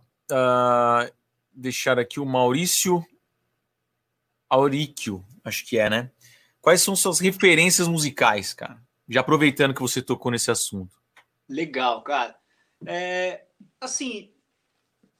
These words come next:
Speaker 2: tem muita gente, saca, Gerson? É, se, se eu for pegar um pouco mais,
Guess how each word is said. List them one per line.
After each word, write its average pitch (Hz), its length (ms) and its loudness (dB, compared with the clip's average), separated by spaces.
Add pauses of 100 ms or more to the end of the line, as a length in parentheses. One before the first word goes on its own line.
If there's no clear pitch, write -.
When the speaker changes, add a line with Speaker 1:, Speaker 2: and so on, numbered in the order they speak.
(260)
Speaker 2:
tem 247 120 -18
muita 262 420 -6
gente, 170 260 -4
saca, 190 360 -6
Gerson? 165 500 -12
É, 160 500 -10 (540)
se, - 340 -18
se - 140 -14
eu 240 100 -6
for 254 220 -8
pegar 208 480 -4
um 170 100 -16
pouco 202 320 -10
mais, 185 560 -10